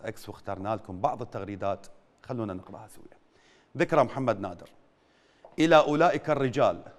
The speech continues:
الأوفياء الأتقياء الأبطال الذين حملوا على الأكتاف العراق وقالوا له: 'هيت لك أرواحنا فداء لك.'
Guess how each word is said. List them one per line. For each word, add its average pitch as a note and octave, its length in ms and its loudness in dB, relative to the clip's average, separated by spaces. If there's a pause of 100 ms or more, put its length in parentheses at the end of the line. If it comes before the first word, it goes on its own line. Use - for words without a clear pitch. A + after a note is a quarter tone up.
(280)
الأوفياء B2 720 0
الأتقياء B2 600 -2
الأبطال A#2+ 460 -2 (320)
الذين B2 380 0
حملوا B2+ 400 -2
على A#2+ 160 0
الأكتاف A#2 440 -4
العراق A#2 400 -4
وقالوا A#2+ 360 -2
له: C3+ 220 -2 (520)
'هيت E3 240 4
لك F3 260 2
أرواحنا D3+ 720 2
فداء C3 520 0
لك.' A#2+ 360 -6